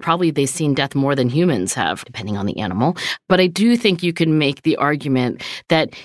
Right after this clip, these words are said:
human beings have a certain kind of metacognitive awareness. Like, you can see lots of animals die, but not kind of make the connection that you too are gonna die. And then also, like, just to ponder that. And I'm not sure that animals have that sophisticated level.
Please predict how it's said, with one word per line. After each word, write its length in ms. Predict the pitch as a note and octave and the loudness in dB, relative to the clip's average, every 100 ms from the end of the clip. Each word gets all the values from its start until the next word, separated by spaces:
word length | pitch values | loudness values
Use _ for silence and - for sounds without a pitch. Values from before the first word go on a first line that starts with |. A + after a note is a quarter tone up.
| - | -4
human 380 | A3+ A3 G3+ | 2 4 4
beings 320 | E3+ E3+ D#3+ D#3 | 2 2 0 0
have 180 | D#3+ | -2
a 120 | D3 C#3 | -2 -4
certain 340 | - - D3+ | -4 -2 -4
kind 480 | - F3+ F#3+ G#3 F3+ | -2 2 4 4 2
of 180 | D3 C#3 | 0 0
metacognitive 800 | C#3+ C3+ C3+ D3 C#3 C#3 B2+ C3 | 0 0 0 0 0 0 -2 -2
awareness. 640 | B2+ B2+ B2+ G#2+ A#2 - | -2 0 0 0 -2 -2
Like, 160 | E3+ E3+ | -2 -2
you 100 | F#3+ | -4
can 120 | G3+ | -4
see 120 | F3 D#3+ | 0 2
lots 220 | D3 E3 | 0 0
of 40 | |
animals 360 | D#3 D3+ C#3+ - | -2 0 -2 0
die, 260 | D3 C#3+ | 0 0
but 160 | C3 C3 | 0 -2
not 240 | D3 C#3+ | 0 0
kind 180 | - D3+ | -2 -2
of 60 | C#3+ | 0
make 200 | D3 - | -2 -2
the 100 | C#3+ | -4
connection 500 | D3 C#3+ B2+ - C3+ | 0 0 0 -2 0
that 140 | B2+ - | 0 -2
you 160 | D#3 D#3+ | -2 -2
too 440 | - E3 F3 B3+ - - - - | 2 2 2 -2 -6 -18 -14 -4
are 100 | D#3 | 0
gonna 220 | E3 E3 | 2 2
die. 480 | D#3+ D#3 D#3 G3 G#3 - | 2 0 0 -4 -8 -12
And 160 | - F#3 | 0 2
then 80 | F3+ | 4
also, 240 | F3+ E3+ | 2 0
like, 160 | E3 D3+ | -4 -2
just 220 | D#3+ - | -6 -6
to 80 | - | -6
ponder 420 | - D3 D3 B2 | 0 0 0 -4
that. 200 | - A#1 | -4 -4
And 120 | - | 0
I'm 100 | G3 | 0
not 180 | G3+ F#3+ | 2 0
sure 180 | - E3+ | 0 0
that 180 | D3 - | 0 -2
animals 460 | D3+ D3 C3+ C3 - - - - _ _ - | -4 -2 -2 -2 -6 -16 -20 -20 _ _ -6
have 320 | - D#3+ D#3 | 0 0 0
that 320 | E3 D3+ D3 - | 0 2 0 -4
sophisticated 760 | - - D#3+ - D3+ D3+ C#3+ | -6 -4 -4 -2 0 0 0
level. 340 | C#3 C3 B2+ | 0 0 0